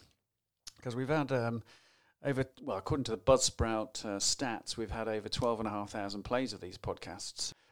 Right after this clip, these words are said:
That's, that's fantastic. You know, most podcasts apparently last six episodes and then that's it. So, so I've really enjoyed doing the hundred. I haven't done as many interviews as I'd like to do, I don't think, but I've, hopefully I've shared some,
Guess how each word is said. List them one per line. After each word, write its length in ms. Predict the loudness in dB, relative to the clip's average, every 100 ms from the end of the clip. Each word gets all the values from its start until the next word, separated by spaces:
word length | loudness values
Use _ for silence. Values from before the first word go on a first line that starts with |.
| -12
That's, 220 | -8 -6
that's 260 | -4 0 2
fantastic. 640 | 0 0 2 2 0 -2 -8 _
You 100 | -12
know, 100 | -4 4
most 260 | 4 6
podcasts 400 | 4 4 0 -2
apparently 320 | -2 -2 0
last 260 | 0 2 0
six 220 | -2 0
episodes 480 | -2 -2 -4 -4 -6
and 100 | -8
then 120 | -8
that's 260 | -8 -8 -8
it. 180 | -8 -8
So, 320 | -6 -4 -6 -10 _ _ _ _ _ _ -20 -18 -16 -14 -2
so 180 | 6 6
I've 120 | 6
really 180 | 6 4
enjoyed 420 | 4 2 2 2
doing 160 | 2
the 80 | 4
hundred. 300 | 4 2 2
I 60 | 4
haven't 180 | 2 2
done 180 | 2
as 140 | 2 2
many 180 | 2 2
interviews 640 | 0 0 0 0 0 -2
as 140 | -4 -4
I'd 140 | 0
like 240 | 0 -2
to 80 | -4
do, 160 | -4 0
I 40 |
don't 220 | 0 -2
think, 240 | -2 -4 -2
but 80 | 0
I've, 160 | 2
hopefully 480 | 4 2 0 0 0
I've 160 | 2 2
shared 460 | 0 2 0 0
some, 260 | 0 2